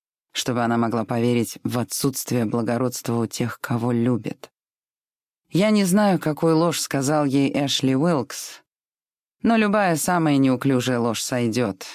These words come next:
ибо она любит Эшли и любит вас. Честно говоря, не понимаю, почему она вас любит,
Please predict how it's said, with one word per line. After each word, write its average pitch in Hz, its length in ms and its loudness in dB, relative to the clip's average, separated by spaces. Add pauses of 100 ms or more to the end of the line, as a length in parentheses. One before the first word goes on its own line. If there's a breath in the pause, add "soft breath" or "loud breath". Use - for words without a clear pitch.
ибо 120 320 -2
она 117 440 2
любит 117 580 0
Эшли - 520 -4 (360)
и 123 120 0
любит 120 520 0
вас. 113 680 -6 (840)
Честно 180 360 2
говоря, 165 340 2
не 156 120 4
понимаю, 151 540 2
почему 131 380 0
она 123 200 2
вас 117 220 -2
любит, 160 480 0